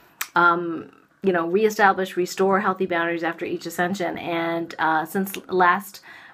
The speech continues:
week, uh, we have the ability now with the new ascension upgrades to be able to hold healthy boundaries even though we are ascending. So yes, there's a few people that might have some imbalances or glitches that prevent them from doing that, but the Ascension two is now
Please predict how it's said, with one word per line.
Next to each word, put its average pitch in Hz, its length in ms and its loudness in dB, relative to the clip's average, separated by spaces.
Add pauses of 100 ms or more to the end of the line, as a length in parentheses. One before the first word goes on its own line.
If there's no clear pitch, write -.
week, 220 560 2
uh, 170 340 4 (100)
we 202 160 0
have 202 440 2
the 175 200 -6
ability 190 480 0
now 196 360 2
with 175 100 -8
the 165 60 -10
new 170 120 -4
ascension 165 360 -8
upgrades 185 420 -2
to 165 60 -14
be - 140 -10 (160)
able 208 140 -2
to 175 80 -4
hold 185 340 -2
healthy 196 300 -4
boundaries 180 420 0 (140)
even 262 500 2
though 214 560 4 (500)
we 196 160 4
are 180 220 2
ascending. 180 600 -2 (100)
So 185 200 2
yes, 214 340 2
there's 208 160 -4
a 202 80 2
few 208 160 -6
people 196 240 -2
that 175 120 2
might 180 140 0
have 196 240 -2
some 190 260 -2
imbalances 175 680 0
or 170 80 -2
glitches 175 420 -2
that - 140 -6
prevent 226 280 2
them 208 120 -8
from 190 160 -4
doing 247 180 0
that, 196 160 0 (380)
but 208 320 6
the 190 60 -4
Ascension 233 360 -4
two 208 180 0
is 185 140 0
now 196 500 0